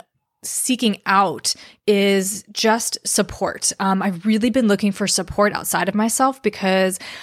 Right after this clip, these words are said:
I feel like I get, I've always been very, um, you know, "I'm gonna do it alone and I don't need people to help me." And this is kind of, like, my trauma, what my trauma has showed me. And so trusting people and being vulnerable is an issue, right? And I think if, for a lot of people, it is, it is hard to be vulnerable 'cause that's, like, you're kind of, like,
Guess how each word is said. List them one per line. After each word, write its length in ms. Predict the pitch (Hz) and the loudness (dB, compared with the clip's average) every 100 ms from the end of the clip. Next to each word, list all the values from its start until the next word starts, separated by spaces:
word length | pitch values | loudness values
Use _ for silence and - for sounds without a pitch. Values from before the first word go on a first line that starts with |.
| - | -4
I 120 | 208 | -2
feel 260 | - 269 277 | -2 0 2
like 160 | 277 - | 0 0
I 100 | 196 | 0
get, 440 | 196 185 185 - | 2 2 2 -2
I've 100 | 202 185 | -4 0
always 340 | 202 214 233 | 2 2 2
been 200 | 233 208 | 2 2
very, 400 | 180 180 175 175 | 4 4 4 0
um, 320 | 170 175 175 - | -4 -6 -8 -14
you 120 | 185 | -12
know, 100 | 165 | -12
"I'm 120 | - | -12
gonna 160 | 165 170 | -8 -2
do 120 | 214 | 0
it 40 | |
alone 460 | 240 269 320 254 202 | 2 2 4 4 4
and 120 | 170 | 0
I 60 | 175 | -4
don't 160 | 190 | -4
need 160 | 226 240 | -2 0
people 220 | 262 262 | -2 -2
to 80 | 254 | -4
help 240 | - 285 | 0 0
me." 220 | 226 196 180 | 2 2 2
And 120 | 190 | 0
this 140 | 196 | 0
is 80 | 202 | -4
kind 280 | - - 208 | -4 0 2
of, 100 | 202 | 4
like, 240 | 190 190 | 2 0
my 120 | 175 | -6
trauma, 420 | - - 170 175 185 | -6 -2 -2 0 0
what 180 | 175 | -2
my 100 | 180 | -4
trauma 300 | 165 175 170 165 | -4 -2 -2 -4
has 120 | 175 | -4
showed 340 | - 175 175 | -2 -2 -2
me. 260 | 208 285 349 - - - - | 0 0 -4 -10 -16 -16 -2
And 180 | 220 196 | 0 2
so 140 | 214 | 0
trusting 720 | 196 - - 226 277 - 233 196 | 0 -2 0 0 0 0 0 0
people 440 | 196 175 180 175 | -4 -2 -2 -2
and 200 | 180 165 - | -4 -8 0
being 260 | 214 226 196 | 2 4 4
vulnerable 720 | 180 185 175 175 175 175 - | 4 4 0 -2 -2 -4 -2
is 140 | 226 269 | 2 2
an 100 | 302 | 2
issue, 280 | 370 - 107 | 0 0 0
right? 220 | 185 214 | 2 2
And 80 | 202 | 2
I 40 | |
think 260 | 240 226 - | 0 -2 -4
if, 140 | - | -12
for 160 | - 226 | -2 0
a 40 | |
lot 220 | 202 185 254 | 2 2 2
of 60 | |
people, 260 | - 175 170 | -4 -4 -4
it 120 | - | 0
is, 220 | 208 339 - | 2 2 0
it 120 | 202 | 0
is 120 | 302 | 0
hard 200 | - 180 | 0 -4
to 60 | 175 | -2
be 140 | 185 | -4
vulnerable 420 | 170 165 170 202 | -2 -2 0 -2
'cause 180 | 214 196 | -2 -2
that's, 280 | 180 175 - | -2 -2 -4
like, 160 | 185 175 | -4 -4
you're 100 | 180 | -10
kind 240 | - 185 | -6 -4
of, 120 | 185 | -2
like, 220 | 180 175 | -2 -4